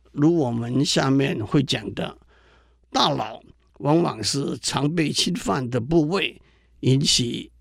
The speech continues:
意识不清、抽搐、肢体动作障碍等症状。人体感染过了弓形虫之后，会产生抗体，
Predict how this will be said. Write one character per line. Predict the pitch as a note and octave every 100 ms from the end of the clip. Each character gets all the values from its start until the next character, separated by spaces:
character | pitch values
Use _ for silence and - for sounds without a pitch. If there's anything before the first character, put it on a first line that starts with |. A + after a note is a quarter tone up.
| _
意 | B3 F#3
识 | - G3 E3+ A#2 - -
不 | D#3+
清、 | - E3 F3 - _ _ _ _ _ _
抽 | - G#3 G#3
搐、 | - C#4 F#3 - _ _ _ _ _
肢 | - A3 A3+
体 | D#3+ A#2
动 | - A3 D3
作 | C#3+ C3 C3+
障 | F#3+ F3
碍 | D#3 F3 F#3+ E3+ _ -
等 | D3 G#2+ - _
症 | - E3 B2
状。 | D3 D3+ - _ _ _ _ _ _ _ _ _ _
人 | A3 A#3+ G4
体 | - D#3+ C3+ - - _ -
感 | E3+ A#3+
染 | - -
过 | A#2 C#3
了 | C#3 D3 - E3
弓 | C#3+ F#3
形 | D3+ C#3
虫 | D3 B2 B2+
之 | F#3+
后， | F#3 E3 - - _ _ _ _
会 | - D#3
产 | D#3 B2
生 | - B2+ B2+ C#3
抗 | D3+ C3
体， | - A#2+